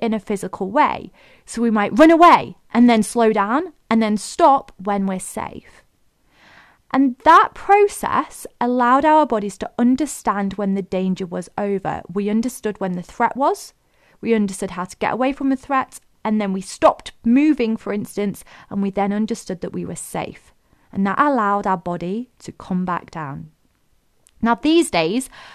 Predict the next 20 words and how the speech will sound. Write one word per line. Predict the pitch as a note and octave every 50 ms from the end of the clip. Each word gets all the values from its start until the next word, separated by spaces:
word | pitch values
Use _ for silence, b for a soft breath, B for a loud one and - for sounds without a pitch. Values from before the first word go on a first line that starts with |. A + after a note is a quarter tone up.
| B B -
our | A3+ G#3+ G#3+
stresses | G#3+ - - - - C4+ C4 - - F#4+ C#4+
are | D#4 - - -
often | - C4+ - - - A#3 G3 G#3 G#3+ G#3+ B B B B B -
a | B3 A#3
lot | A3+ A3 A3+ A3 G#3 - - - -
less | G#3+ G3+ F#3 F3+ - - - - _
physical. | - A3 G3 - F#3+ - - F3 E3
Like, | E3 - -
I | G3 - -
don't | C4+ C#4 D#4+ E4+ C4
know | E4 E4 E4+
about | E4+ E4+ D4 C#4 C#4 C4+ -
you, | - F3+ F3+ - - D#3+ E3 B B B B B B B B B -
uh, | G3+ G#3 G#3 G#3 -
but | G3 - -
some | - - C#4 B3 B3
of | A3+ A3
my | A#3+ A#3 A3
worries | G3+ A3+ G#3+ G#3 G#3 G#3+ G3+